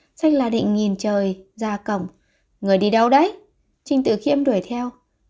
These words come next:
"Đến quân doanh, không thì đi đâu?" Sách La Định chẳng thèm để ý đến hắn, xoay người chạy mất. Trình Tử Khiêm ở phía sau la lớn. "Đến cầm quán thì ra khỏi cổng, rẽ trái, rẽ trái lại rẽ trái." Sách La Định bĩu môi,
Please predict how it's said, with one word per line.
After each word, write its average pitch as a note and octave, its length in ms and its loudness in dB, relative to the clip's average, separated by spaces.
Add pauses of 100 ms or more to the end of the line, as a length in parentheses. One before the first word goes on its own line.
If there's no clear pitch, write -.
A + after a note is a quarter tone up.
"Đến F#3 320 0
quân A#3 180 0
doanh, G#3 280 -2 (320)
không F#3+ 240 -2
thì G3 100 -2
đi G3+ 160 0
đâu?" A#3 260 2 (580)
Sách F#4 200 -2
La F4 100 4
Định A3+ 360 0
chẳng G#3 220 -4
thèm G3+ 200 -2
để F#3+ 100 0
ý F#3+ 140 -2
đến A3+ 160 -4
hắn, A#3+ 360 -4
xoay B3 220 -4
người G#3 220 0
chạy - 200 -6
mất. B3 200 -4 (600)
Trình C4+ 200 4
Tử A3+ 220 2
Khiêm C#4 260 2
ở A3+ 260 -2
phía G#3+ 100 -4
sau B3+ 220 -4
la A#3 200 -4
lớn. G#3+ 320 -4 (500)
"Đến G3+ 280 2
cầm C#4 220 6
quán A#3+ 260 2
thì E4+ 100 4
ra B3+ 180 4
khỏi A#3+ 180 2
cổng, G3+ 360 0
rẽ G#3 200 4
trái, C4+ 340 4
rẽ D#4 180 4
trái C#4+ 240 2
lại E4 160 4
rẽ C4+ 160 2
trái." D4 300 2 (720)
Sách C#4+ 180 0
La A#3+ 120 2
Định G3+ 260 0
bĩu G3+ 160 0
môi, B3 340 0